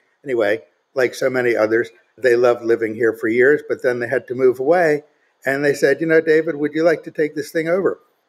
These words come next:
I said, "Well, gee, <laughs> I guess." Okay. So I did. And ever since then, it's just kind of taken on, uh, a life of its own.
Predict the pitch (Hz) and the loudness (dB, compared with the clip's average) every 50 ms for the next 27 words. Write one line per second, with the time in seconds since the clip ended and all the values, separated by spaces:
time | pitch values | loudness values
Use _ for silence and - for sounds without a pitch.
0 | _ _ - 127 139 - - 147 143 139 - - _ _ - 127 127 156 214 160 | _ _ -6 -6 -4 -2 0 0 0 0 -2 -8 _ _ 0 0 0 0 -2 -4
1 | 123 143 156 - _ - 139 170 202 127 123 - - - - 131 - - _ - | -6 -6 -10 -8 _ 0 0 2 2 0 -2 -6 -8 -8 -8 -8 -8 -10 _ -20
2 | - - - - - _ _ _ - 120 117 160 175 196 196 185 180 - - - | -20 -20 -20 -20 -20 _ _ _ -6 -4 0 2 2 2 2 0 -2 -4 -8 -14
3 | - _ _ _ _ _ _ _ _ _ _ _ _ _ _ _ - 180 190 185 | -18 _ _ _ _ _ _ _ _ _ _ _ _ _ _ _ -4 -2 -2 0
4 | - 190 190 165 156 175 196 196 - - _ _ _ _ _ _ _ - - 156 | 2 2 4 4 2 0 -2 -4 -8 -16 _ _ _ _ _ _ _ -10 -4 -2
5 | 151 139 139 135 135 135 135 - - - - - 135 131 139 139 139 135 139 180 | 0 2 4 4 4 2 0 -2 -10 -16 -10 -8 -6 0 2 4 4 4 4 2
6 | - - - - _ _ _ _ _ _ _ _ _ _ _ _ _ _ _ - | 0 -2 -10 -20 _ _ _ _ _ _ _ _ _ _ _ _ _ _ _ -8
7 | - 139 139 135 135 143 139 139 139 123 - - - 151 147 156 165 156 - - | -4 -2 0 2 2 2 0 -2 -4 -8 -8 -4 -2 -2 0 0 -2 -4 -2 -2
8 | 190 196 196 - - 165 143 139 139 143 139 139 - 156 151 - - 175 165 156 | -2 -2 -4 -2 -2 0 0 0 0 -2 -2 -2 -6 -10 -12 -6 -4 -2 0 0
9 | 143 123 - - 160 165 165 160 - 160 160 160 160 160 160 160 160 156 151 - | -2 -2 -2 0 0 0 2 0 -2 -2 0 2 2 2 0 0 -4 -6 -10 -16
10 | _ _ _ _ _ _ _ - 127 123 123 123 123 123 123 123 135 143 165 165 | _ _ _ _ _ _ _ -2 0 0 0 0 0 0 2 4 4 4 4 2
11 | - 175 156 135 143 147 - 151 165 202 175 - | 0 -4 -6 -6 -6 -6 -4 -4 -4 -4 -6 -10